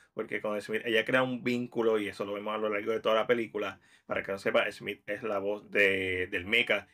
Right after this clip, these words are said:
el cual ella está utilizando en esta película. Y crea un vínculo y, y pues se siente más genuino las interacciones, ¿verdad? Cómo se va desarrollando las interacciones con él y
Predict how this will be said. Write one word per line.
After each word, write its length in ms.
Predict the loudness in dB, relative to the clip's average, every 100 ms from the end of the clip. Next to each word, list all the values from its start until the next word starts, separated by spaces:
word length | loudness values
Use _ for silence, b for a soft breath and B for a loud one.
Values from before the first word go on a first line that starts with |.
| b
el 120 | -10
cual 220 | -4 -4
ella 100 | -4
está 460 | -8 -4 -4 -4 -6
utilizando 560 | -8 -6 -4 -2 -2 -2
en 80 |
esta 160 | -2 0
película. 400 | 0 0 0 -2 B
Y 100 | 2
crea 140 | 4
un 120 | 4 2
vínculo 340 | 0 4 6
y, 80 | 8 6
y 140 | 4 0
pues 240 | 2 0
se 100 | 0
siente 320 | -4 -2 0
más 160 | 0 0
genuino 420 | -2 0 0 0
las 140 | 0 -2
interacciones, 640 | 0 2 2 2 0 0 _ _ _ _ -6
¿verdad? 260 | 0 2
Cómo 160 | 2 0
se 120 | 4
va 80 | 4
desarrollando 420 | 4 0 -2 0
las 120 | -2
interacciones 500 | -4 -4 -4 -4 -6
con 120 | -2 0
él 120 | 2
y 180 | 0